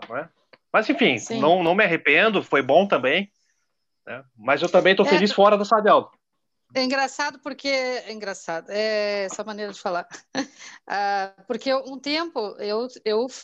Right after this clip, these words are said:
Speaker 2: eu trabalhei muito tempo, trabalho ainda, né, com ensino superior, comecei em noventa e cinco, ah, a trabalhar no ensino superior,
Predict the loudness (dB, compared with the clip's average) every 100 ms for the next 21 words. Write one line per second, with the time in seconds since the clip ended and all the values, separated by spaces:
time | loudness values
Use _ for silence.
0 | _ _ _ _ _ _ _ -8 -4 -2
1 | -2 -4 -4 -6 -8 -8 -10 -4 -4 -4
2 | -6 -4 -6 -6 -10 -12 -12 -12 -14 -16
3 | -16 -14 -10 -8 -6 -6 -6 -8 -10 -4
4 | -4 -2 -6 -10 -6 -6 -8 -12 -14 -12
5 | -12 -12 -16 _ -8 -6 -4 -6 -10 _
6 | _ _ _ _ _ -8 -6 -6 -6 -8
7 | -14 -16 -10 -6 -4 -4